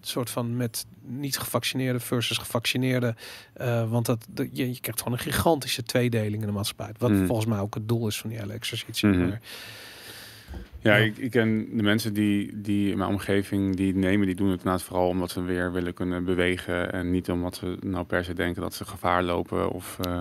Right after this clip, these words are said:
Speaker 2: een
Speaker 1: Ja.
Speaker 2: gevaar voor een ander zijn. Ehm, maar ik, ja, en ik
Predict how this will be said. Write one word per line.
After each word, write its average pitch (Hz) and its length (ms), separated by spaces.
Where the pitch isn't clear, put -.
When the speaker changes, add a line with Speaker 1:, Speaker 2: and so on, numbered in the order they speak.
Speaker 2:
een - 60
Speaker 1:
Ja. 143 120
Speaker 2:
gevaar 90 240
voor 92 120
een 90 60
ander 95 260
zijn. 92 380
Ehm, 87 720
maar 95 300
ik, 98 240
ja, 95 340
en 90 100
ik 90 100